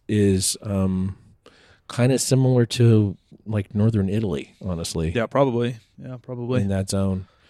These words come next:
Speaker 1: Um, so anyway, I started thinking about this this morning. I sort of, I actually,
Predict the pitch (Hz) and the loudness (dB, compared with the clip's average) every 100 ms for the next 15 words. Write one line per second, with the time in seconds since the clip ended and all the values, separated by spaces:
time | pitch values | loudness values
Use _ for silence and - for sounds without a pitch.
0 | _ - _ _ - 107 110 104 101 - | _ -20 _ _ -4 0 2 2 0 -4
1 | - - _ _ _ _ _ _ - _ | -20 -20 _ _ _ _ _ _ -20 _
2 | _ _ _ _ _ _ - 165 170 147 | _ _ _ _ _ _ -6 2 6 8
3 | 120 104 - 117 - 101 92 90 80 87 | 8 4 2 0 0 -4 -2 -2 -2 -6
4 | 92 90 87 87 - - - 87 87 85 | -6 -8 -6 -8 -10 -10 -10 -4 -2 -2
5 | 85 - 87 85 - 87 82 - 85 - | -4 -6 -6 -6 -8 -6 -4 -4 -6 -4
6 | 85 | -4